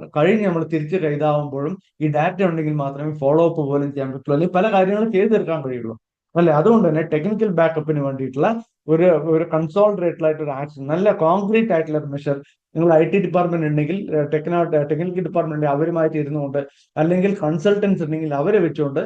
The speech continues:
നിങ്ങൾ ഈ ബാക്കപ്പ് ഏതൊക്കെ രീതിയിലാണ് ചെയ്യാൻ പറ്റുക എന്നുള്ള രീതിയിലും, അതേപോലെ കഴിയുന്നതും എല്ലാം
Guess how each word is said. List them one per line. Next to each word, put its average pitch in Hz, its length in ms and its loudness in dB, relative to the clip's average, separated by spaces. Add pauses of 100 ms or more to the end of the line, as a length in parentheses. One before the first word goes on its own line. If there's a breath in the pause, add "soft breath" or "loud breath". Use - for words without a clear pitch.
(380)
നിങ്ങൾ 156 220 2 (880)
ഈ 180 100 -2 (100)
ബാക്കപ്പ് 196 540 0
ഏതൊക്കെ 208 400 0
രീതിയിലാണ് 165 580 -4
ചെയ്യാൻ 156 320 -4
പറ്റുക 147 280 -4 (120)
എന്നുള്ള 139 320 -6
രീതിയിലും, 135 340 -2 (300 soft breath)
അതേപോലെ 208 260 0 (140)
കഴിയുന്നതും 185 640 2 (100)
എല്ലാം 160 200 -2